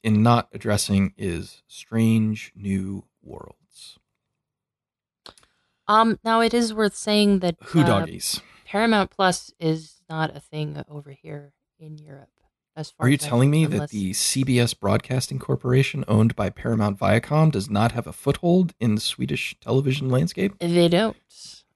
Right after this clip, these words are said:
Speaker 2: Uh,
Speaker 1: Oh,
Speaker 2: so I
Speaker 1: dang.
Speaker 2: don't,
Speaker 1: I
Speaker 2: I
Speaker 1: gotta,
Speaker 2: mean, I,
Speaker 1: I gotta
Speaker 2: I don't
Speaker 1: call their marketing department.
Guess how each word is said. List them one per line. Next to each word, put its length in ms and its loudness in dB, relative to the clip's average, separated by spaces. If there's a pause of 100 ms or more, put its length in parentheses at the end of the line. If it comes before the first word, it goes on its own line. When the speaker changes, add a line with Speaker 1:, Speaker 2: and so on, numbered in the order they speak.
Speaker 2:
Uh, 320 4
Speaker 1:
Oh, 80 0
Speaker 2:
so 340 4
I 20 2
Speaker 1:
dang. 260 4
Speaker 2:
don't, 300 2 (240)
Speaker 1:
I 40 -14
Speaker 2:
I 20 -6
Speaker 1:
gotta, 180 4
Speaker 2:
mean, 80 4
I, 100 4
Speaker 1:
I 80 4
gotta 180 4
Speaker 2:
I 40 4
don't 140 2
Speaker 1:
call 80 2
their 100 4
marketing 340 0
department. 420 -8